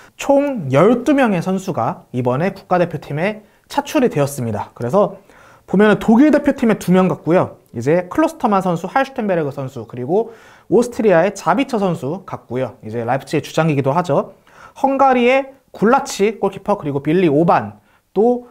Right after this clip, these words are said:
차출이 됐습니다. 그리고 황희찬 선수와 사실상 포지션에서 경쟁을 펼치고 있는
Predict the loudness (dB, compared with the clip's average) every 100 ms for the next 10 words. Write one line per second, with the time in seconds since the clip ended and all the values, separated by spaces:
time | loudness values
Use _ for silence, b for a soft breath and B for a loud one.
0 | -6 -4 -2 0 0 -2 -4 -2 -2 -2
1 | -4 -2 0 0 B B -6 -4 -2 0
2 | 0 0 -2 -2 -4 -6 -8 -6 -6 -4
3 | -2 -2 0 -2 -2 b b b -2 0
4 | 4 4 2 0 -2 0 -2 0 -4 -6